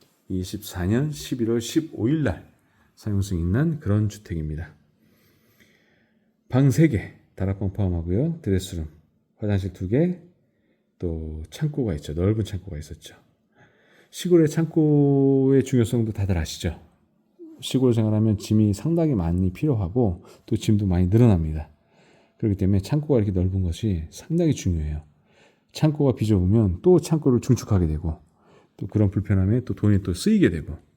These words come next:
근데 여기는 오셔가지고 그대로 거주만 하시면 될 정도로 돈을 또 안 써도 될 정도로 넓은 창고를 보유하고 있어요. 처음에 삼억 오천에 나왔던 매물이에요.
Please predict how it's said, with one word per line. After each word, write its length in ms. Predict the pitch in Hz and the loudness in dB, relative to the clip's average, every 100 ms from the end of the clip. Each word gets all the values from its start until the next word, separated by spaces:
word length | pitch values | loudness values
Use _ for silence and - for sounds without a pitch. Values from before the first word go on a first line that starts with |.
| _ _ _ _ _ _ - | _ _ _ _ _ _ -4
근데 140 | 98 | 0
여기는 520 | 87 95 110 156 165 - _ _ _ _ 101 | 2 4 2 0 -2 -10 _ _ _ _ -2
오셔가지고 680 | 101 135 104 87 117 110 87 - _ | 2 4 2 2 0 -2 -4 -14 _
그대로 340 | - 113 139 - | 0 4 4 4
거주만 320 | 95 98 87 | 0 2 0
하시면 200 | 85 82 | 0 -2
될 120 | 85 | -4
정도로 360 | 87 82 80 82 - _ _ _ _ _ _ | -4 -4 -4 -6 -12 _ _ _ _ _ _
돈을 260 | 104 98 95 | 0 0 0
또 80 | |
안 120 | 82 82 | -2 -2
써도 400 | - 90 82 - _ | -2 -2 -2 -8 _
될 160 | 82 | -10
정도로 560 | 82 85 90 123 160 151 | -6 -6 -2 -2 -2 -6
넓은 320 | 143 87 98 | -4 0 0
창고를 400 | 92 92 98 117 | 0 -2 -4 -4
보유하고 320 | 113 95 85 80 | -2 -2 -2 -6
있어요. 300 | - 78 80 - _ _ - - - - - _ - | -10 -14 -14 -18 _ _ -20 -20 -20 -20 -20 _ -4
처음에 760 | - 185 180 180 170 143 - - _ _ _ - | 4 6 8 8 6 2 -2 -14 _ _ _ -18
삼억 500 | - - 175 170 - | 0 6 6 4 4
오천에 340 | 123 - 156 | 4 4 2
나왔던 320 | 127 101 107 95 | 4 2 0 0
매물이에요. 600 | 82 82 76 73 73 | 0 -2 -2 -4 -8